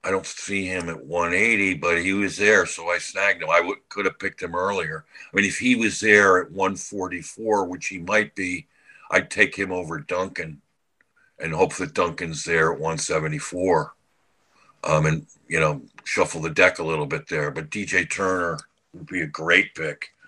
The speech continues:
Um, he has value. He can, versatile too. He can play safety spots. The Cardinals need another safety in the mix. I'll talk, you know, I'll talk about that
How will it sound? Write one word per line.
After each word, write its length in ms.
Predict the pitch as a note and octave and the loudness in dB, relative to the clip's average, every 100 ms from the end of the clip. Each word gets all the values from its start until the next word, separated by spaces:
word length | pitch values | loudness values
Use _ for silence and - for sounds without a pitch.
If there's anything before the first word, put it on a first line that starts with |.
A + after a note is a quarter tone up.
| _ - _ _ _ | _ -20 _ _ _
Um, 540 | D#2+ D#2+ D#2 D#2+ D2+ - _ _ _ | -2 0 0 -2 -6 -10 _ _ _
he 220 | - G#2 | 0 2
has 180 | E2+ - | 2 4
value. 400 | F2 E2+ E2+ E2+ | 6 6 4 -2
He 140 | F#2+ | -8
can, 220 | E2 E2 - - F2 | -8 -14 -20 -18 -12
versatile 440 | F2+ F#2 E2+ D2+ | -12 -12 -14 -14
too. 300 | - F#2+ F2+ | -12 -8 -8
He 100 | E2 | -8
can 120 | D#2 | -12
play 220 | D2+ E2+ | -12 -10
safety 420 | D#2 F2+ E2 - D#2 | -8 -8 -8 -8 -14
spots. 500 | - E2 D#2+ - - _ _ - | -6 -2 -2 -4 -16 _ _ -10
The 100 | A2+ | 0
Cardinals 500 | C#3+ D#3+ E3 C3+ G#2+ | 6 6 6 -2 -4
need 460 | G2 G2 F#2 F2 - _ _ _ _ _ _ _ | -2 -2 -4 -10 -20 _ _ _ _ _ _ _
another 320 | F#2 F#2+ F#2 D#2+ | 0 2 2 -2
safety 560 | - F#2 E2 - F2 | 0 2 2 -2 -6
in 80 | E2 | -6
the 100 | E2 | -6
mix. 480 | E2+ E2 - - - | -6 -6 -8 -14 -14
I'll 100 | E2 | -14
talk, 300 | - B2+ - | -2 -2 -2
you 180 | D#2 F#2+ | -10 -4
know, 260 | F2+ F2 - - - - - - - _ _ _ - - | -2 -2 -8 -16 -20 -20 -20 -20 -20 _ _ _ -20 -8
I'll 60 | D3+ | 2
talk 160 | F#3 F3 | 4 6
about 260 | D#3 A#2+ G#2+ | 6 6 4
that 360 | G2+ F#2+ - | 0 0 -6